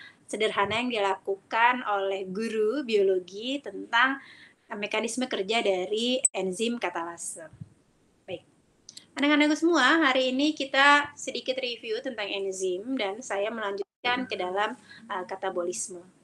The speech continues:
Oke. Kita mulai dengan komponen enzim. Oke, uh, sebenarnya enzim itu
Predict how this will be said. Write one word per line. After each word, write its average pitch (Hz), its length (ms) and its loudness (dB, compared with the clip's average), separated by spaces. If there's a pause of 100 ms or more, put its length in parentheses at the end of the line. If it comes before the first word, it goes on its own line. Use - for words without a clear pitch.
(2500)
Oke. - 160 -10 (1400)
Kita 262 240 0
mulai 311 560 6
dengan 262 640 0
komponen 196 400 -4
enzim. 180 480 -6 (640)
Oke, 190 320 -4 (560)
uh, 202 400 0
sebenarnya 202 640 -4 (160)
enzim 208 320 -6
itu 320 560 -2